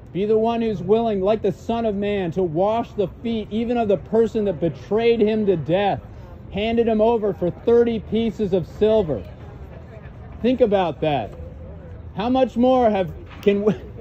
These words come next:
can we forgive those who have done wrong to us?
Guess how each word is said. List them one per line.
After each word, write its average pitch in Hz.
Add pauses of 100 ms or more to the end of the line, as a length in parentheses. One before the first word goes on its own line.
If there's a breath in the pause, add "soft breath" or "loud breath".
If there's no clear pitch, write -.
(140)
can 208
we 262
forgive 240
those 262
who 220
have 180
done 240
wrong 247
to 220
us? 240